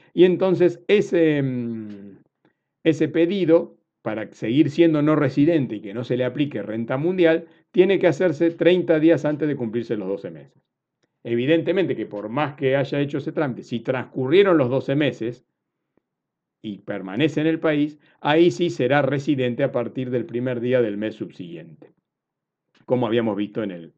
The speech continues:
en el cuadro anterior. Bien, entonces finalmente, si la persona es argentina, será residente. Cuando tenga la residencia permanente en el exterior antes de los doce meses,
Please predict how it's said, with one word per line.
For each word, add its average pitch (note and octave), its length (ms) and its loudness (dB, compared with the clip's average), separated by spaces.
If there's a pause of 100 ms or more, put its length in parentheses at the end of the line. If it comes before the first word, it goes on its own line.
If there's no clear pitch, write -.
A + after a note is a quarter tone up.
(100)
en F#2+ 140 -14
el F2 200 -16
cuadro G2 300 -8
anterior. D2+ 440 -20 (1400)
Bien, F#2 300 -6 (300)
entonces C#3+ 460 2
finalmente, F3+ 720 0 (280)
si - 240 -6
la A#2+ 140 0
persona B2 380 -2
es - 100 -6
argentina, C#3+ 560 -2
será A2+ 380 -4
residente. F3 760 -2 (1040)
Cuando A2 420 -6
tenga D#3+ 260 4
la C3+ 100 4
residencia B2+ 560 0
permanente B2 540 -2
en A#2+ 80 0
el A#2 80 -4
exterior B2 640 -2
antes B2+ 320 -2
de A#2 80 -2
los G#2+ 120 -6
doce A#2+ 280 -2
meses, C#3 420 -4